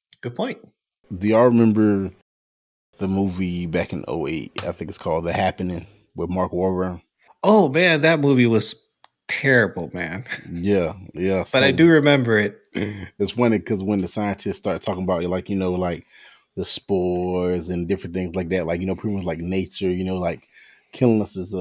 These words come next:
Speaker 2: as, as humans, and there's nothing we could do, you know, 'cause it, it gets inside your brain and, you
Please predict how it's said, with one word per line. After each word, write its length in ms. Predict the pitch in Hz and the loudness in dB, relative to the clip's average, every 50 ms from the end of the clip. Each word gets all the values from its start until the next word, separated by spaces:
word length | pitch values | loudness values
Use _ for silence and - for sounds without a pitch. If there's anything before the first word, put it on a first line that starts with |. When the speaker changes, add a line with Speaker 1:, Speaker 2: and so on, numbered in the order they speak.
| 87 - | -6 -4
Speaker 2:
as, 180 | 76 87 87 82 | -4 -4 -4 -4
as 220 | 50 - 82 - - | -6 -8 -10 -10 -2
humans, 420 | - 135 131 120 113 104 95 87 | 2 4 6 6 4 4 2 -2
and 140 | 95 95 92 | -4 -4 -2
there's 180 | 92 90 87 98 | -4 -4 -2 0
nothing 300 | 110 107 101 87 98 95 | 0 0 0 -2 -2 -2
we 140 | 98 92 | -2 -2
could 160 | - 90 80 80 | -4 -6 -4 0
do, 200 | 104 107 104 98 | 2 2 2 2
you 100 | 92 95 | 2 0
know, 140 | 98 95 | 0 -2
'cause 240 | 95 - 98 87 85 | -2 -6 -8 -8 -6
it, 140 | 87 80 - _ - | -6 -8 -8 _ -12
it 100 | 95 85 | -14 -10
gets 200 | 82 95 90 - | -8 -8 -8 -8
inside 360 | 98 90 - 95 90 90 90 85 | -12 -12 -8 -8 -6 -6 -6 -8
your 100 | 87 87 | -10 -12
brain 560 | 90 90 90 92 92 98 92 92 92 92 90 | -12 -10 -8 -6 -6 -4 -4 -6 -6 -8 -8
and, 140 | 87 85 82 | -10 -10 -12
you 140 | 80 76 | -14 -16